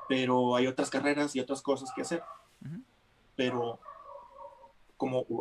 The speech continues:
Speaker 1: retomando la, la, la explicación de, o la, la respuesta de la, que la ciencia es una forma de pensar, cualquier persona puede ser científica, no ocupas tener un título que diga licenciado en cien-, en ciencias biológicas o químicas, etcétera,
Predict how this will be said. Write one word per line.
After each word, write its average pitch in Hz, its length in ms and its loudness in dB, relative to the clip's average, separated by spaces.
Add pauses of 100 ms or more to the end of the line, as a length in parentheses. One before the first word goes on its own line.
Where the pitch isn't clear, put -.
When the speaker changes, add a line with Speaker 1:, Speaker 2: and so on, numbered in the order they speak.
Speaker 1:
retomando 123 420 2
la, 139 220 4
la, 107 180 0 (140)
la 113 100 -6
explicación 107 640 -6
de, 110 380 -2 (440)
o 104 100 -4
la, 98 340 -4
la 98 160 -6
respuesta 104 500 -4
de 113 180 4
la, 101 280 -10
que 104 100 -6
la 101 120 -2
ciencia 120 240 -4
es 123 80 -6
una 123 120 -4
forma 131 280 0
de 131 80 -2
pensar, 131 440 -2 (840)
cualquier 120 500 4
persona 131 320 0
puede 123 220 0
ser 123 160 -4
científica, 135 480 -2
no 110 80 0
ocupas - 360 -6
tener 113 180 -2
un 120 160 -6
título 117 640 0
que 104 140 -4
diga 104 220 0
licenciado 123 680 0
en 135 80 -6
cien-, - 400 -6
en - 160 -6
ciencias 123 440 -4
biológicas - 540 -10
o 202 60 -10 (160)
químicas, - 500 0 (760)
etcétera, - 320 -8